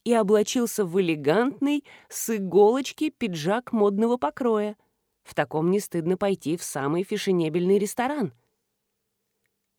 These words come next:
«Привет», пробормотал он, и Римма с удовольствием отметила, как неуверенно звучит его голос. «Я хочу... я должен перед тобой извиниться».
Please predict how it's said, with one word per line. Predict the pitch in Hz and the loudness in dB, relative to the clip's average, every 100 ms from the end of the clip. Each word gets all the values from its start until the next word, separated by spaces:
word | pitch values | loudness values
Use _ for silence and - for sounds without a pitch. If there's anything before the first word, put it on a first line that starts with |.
| _ _ _ | _ _ _
«Привет», | - 269 254 190 196 175 - - _ _ _ | -2 0 0 2 2 0 -10 -20 _ _ _
пробормотал | 180 175 180 175 170 180 175 - | -4 0 2 2 0 -2 -2 0
он, | 247 285 262 - - - _ | 2 2 0 -10 -20 -20 _
и | 220 247 | 0 2
Римма | 302 339 330 | 4 4 4
с | - | 2
удовольствием | 262 247 240 233 - 214 214 | 2 2 2 0 -2 2 2
отметила, | 196 196 214 247 320 339 330 | 2 0 0 0 -2 -4 -2
как | 285 - | -4 2
неуверенно | 262 247 233 190 214 247 285 294 | 4 4 4 4 4 4 0 -2
звучит | 269 226 214 220 208 | -2 -4 -4 -6 -4
его | 240 269 | -4 -2
голос. | 262 285 180 151 - - _ _ _ _ _ _ | -2 0 0 -4 -10 -18 _ _ _ _ _ _
«Я | 180 165 208 | -8 -2 -2
хочу... | 202 208 202 - 226 214 190 _ _ _ _ _ _ | -2 -6 -8 -6 -4 -4 -6 _ _ _ _ _ _
я | - 175 220 | -6 -2 0
должен | 185 175 233 226 196 196 | 0 0 2 2 2 2
перед | 190 202 196 | 2 -2 0
тобой | 208 196 208 | 0 4 4
извиниться». | 202 196 220 240 233 - 147 | 4 2 2 2 0 -4 -14